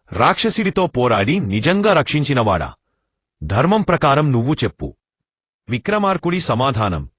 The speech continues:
విక్రమార్కుడు నిట్టూర్పు విడిచి ఇలా అన్నాడు, "దూరం నుండి చూడడం ఒక సహాయం మాత్రమే. అతను తండ్రిలాంటివాడు కాబట్టి వరుడు కాదు. ప్రయాణం చేయించడం రవాణా మాత్రమే. అతను మామగారిలాంటివాడు,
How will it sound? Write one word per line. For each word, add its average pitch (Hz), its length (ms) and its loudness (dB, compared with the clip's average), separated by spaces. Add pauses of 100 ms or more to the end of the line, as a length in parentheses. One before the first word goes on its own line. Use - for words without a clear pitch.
(440)
విక్రమార్కుడు 143 960 0
నిట్టూర్పు 175 580 -2
విడిచి 151 360 0
ఇలా 143 260 2
అన్నాడు, 92 380 -2 (540)
"దూరం 196 420 2
నుండి 185 200 2
చూడడం 139 520 0
ఒక 120 160 -2
సహాయం 147 440 0
మాత్రమే. 95 460 -4 (400)
అతను 170 280 0
తండ్రిలాంటివాడు 139 920 0 (160)
కాబట్టి 131 440 0
వరుడు 143 320 -2
కాదు. 98 320 -4 (680)
ప్రయాణం 170 520 2
చేయించడం 127 540 0 (180)
రవాణా 175 440 2
మాత్రమే. 101 500 -2 (240)
అతను 185 300 0
మామగారిలాంటివాడు, 131 1160 0